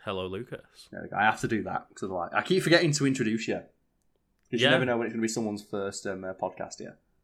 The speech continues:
Speaker 1: You don't, and that's why, like, I don't like putting the numbers in the actual, um,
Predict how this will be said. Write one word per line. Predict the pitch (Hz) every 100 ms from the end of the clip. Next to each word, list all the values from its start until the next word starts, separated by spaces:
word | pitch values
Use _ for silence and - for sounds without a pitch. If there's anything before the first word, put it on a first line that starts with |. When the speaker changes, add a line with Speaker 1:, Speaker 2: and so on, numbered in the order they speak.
| _
Speaker 1:
You | 127
don't, | 156 160 131
and | 113
that's | 127 139
why, | 143 139
like, | 127 110
I | - 110
don't | 110 110 104 - _
like | 104 98 92 -
putting | 113 104
the | 107
numbers | 101 101 113 131 139 - -
in | 110 107 98
the | 104
actual, | 98 101 107 101 98
um, | 95 95 92